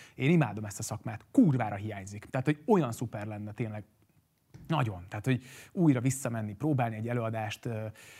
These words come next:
és csak feszít, mert közben meg itt vannak a közügyek körülöttünk, és nem tudom, hogy tudok-e másfél hónapot áldozni, és ezért mondom le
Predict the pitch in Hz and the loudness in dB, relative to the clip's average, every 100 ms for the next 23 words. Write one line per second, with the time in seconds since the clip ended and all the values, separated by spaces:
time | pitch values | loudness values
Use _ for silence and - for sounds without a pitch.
0 | - - - 131 - 120 117 - _ - | -14 -6 -4 -4 -6 -12 -12 -14 _ -2
1 | 185 170 175 170 160 156 165 156 170 170 | 0 2 4 4 4 2 2 4 4 2
2 | - 127 117 143 135 120 143 147 139 156 | 0 -2 0 2 2 2 2 2 2 0
3 | 143 143 147 147 135 160 139 143 135 120 | 0 0 2 2 2 0 0 -2 -2 0
4 | 147 139 147 139 135 127 127 120 117 120 | 2 2 2 0 -2 -2 0 0 -2 -2
5 | 143 139 139 139 139 139 139 | 0 2 4 2 2 4 2